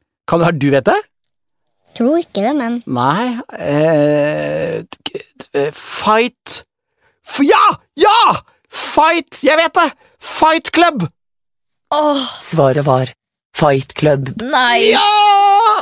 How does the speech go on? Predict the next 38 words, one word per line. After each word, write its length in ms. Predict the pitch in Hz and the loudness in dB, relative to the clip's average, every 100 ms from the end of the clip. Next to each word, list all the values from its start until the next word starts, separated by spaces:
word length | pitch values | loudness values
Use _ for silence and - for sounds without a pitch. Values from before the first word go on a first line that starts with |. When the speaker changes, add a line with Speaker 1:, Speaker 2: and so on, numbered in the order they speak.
| - - 294 | -6 -12 -8
Speaker 1:
Ja! 560 | 339 392 381 370 311 | 0 4 6 6 4
Å, 140 | - 240 269 | 4 2 4
det 80 | 247 | 0
er 160 | 247 240 | 0 -2
en, 80 | 226 170 | -2 0
det 100 | 202 | 2
er 180 | 165 175 | 2 0
faktisk 240 | 165 180 | -2 -2
en 80 | 147 | 0
av 60 | 165 | 0
mine 120 | 151 | 0
favorittfilmer, 520 | 170 143 - 147 233 | 0 -2 -2 0 2
så 80 | 233 | 0
jeg 80 | 214 | 0
burde 160 | 165 | 0
jo 60 | 190 | -2
ha 60 | - | -4
tatt 280 | - - - _ | -4 -4 -6 _
den, 220 | 156 208 262 - | 0 0 -2 0
eh, 560 | 185 185 196 208 208 208 214 262 | 2 2 2 2 2 0 -4 -2
egentlig 300 | 180 160 208 | -2 0 0
med 140 | 226 185 | 2 2
en 80 | 214 | 2
gang. 220 | 277 302 - - - | 2 0 -10 -8 0
Men 160 | 196 320 | 2 4
i 60 | |
hvert 120 | 302 - | 2 2
fall 160 | 339 | 0
så 140 | - 320 | 2 2
ble 140 | 240 | 2
det 80 | 320 - - | 2 -2 -2
to 260 | - 285 330 | 4 4 4
poeng. 460 | 302 302 330 226 - - - _ | 2 2 2 0 -2 -10 -20 _
To 140 | 285 330 359 285 | 4 4 4 4
poeng 300 | 294 285 277 | 2 2 0
til 220 | 254 277 | 0 0
forsetet 480 | 226 226 220 226 247 | 0 2 0 2 2
her, 320 | 202 247 285 | 2 0 0